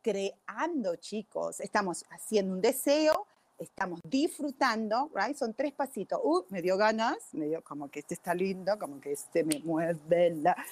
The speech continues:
you know, me está deci-, ¿ok? Tengo el deseo, pum, me junto, ¿ok?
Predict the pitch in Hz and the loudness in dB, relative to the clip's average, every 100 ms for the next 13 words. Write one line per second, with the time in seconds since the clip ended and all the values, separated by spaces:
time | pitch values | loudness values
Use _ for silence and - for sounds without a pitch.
0 | - 214 220 208 190 254 233 190 165 180 | -4 0 2 2 2 2 0 -2 -2 -2
1 | 190 - - - _ - 196 220 190 277 | -2 -8 -14 -18 _ -10 -2 2 4 2
2 | 494 _ _ _ _ _ _ _ _ _ | 0 _ _ _ _ _ _ _ _ _
3 | _ _ _ _ _ - 160 170 170 214 | _ _ _ _ _ -6 -2 0 2 2
4 | - 285 277 254 277 466 - _ _ _ | 4 6 6 6 4 0 -6 _ _ _
5 | _ _ _ _ _ _ _ _ _ 180 | _ _ _ _ _ _ _ _ _ -4
6 | 196 220 - _ _ _ - 180 - 269 | -4 -4 -10 _ _ _ -14 -12 -2 2
7 | 285 269 262 254 269 320 453 - - 180 | 4 4 4 6 8 6 4 -4 -10 -8